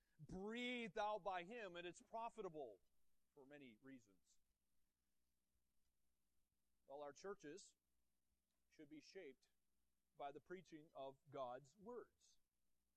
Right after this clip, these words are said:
I hope you come to hear God's words. <laughs> I hope you come to hear the preaching of God's words. Our individual lives should be spent learning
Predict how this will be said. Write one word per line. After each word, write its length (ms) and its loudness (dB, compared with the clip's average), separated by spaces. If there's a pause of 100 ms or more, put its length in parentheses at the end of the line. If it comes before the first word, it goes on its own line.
(1400)
I 160 0
hope 240 2
you 160 -4
come 400 -2
to 80 -2
hear 240 0
God's 560 0
words. 640 0 (240)
<laughs> 80 -10 (880)
I 80 6
hope 240 8
you 160 -2
come 320 4
to 80 -2
hear 240 0
the 240 0
preaching 480 -2
of 320 6
God's 560 4 (240)
words. 800 -4 (1120)
Our 160 4
individual 480 0
lives 640 4
should 240 0
be 160 0
spent 400 -2
learning 480 -2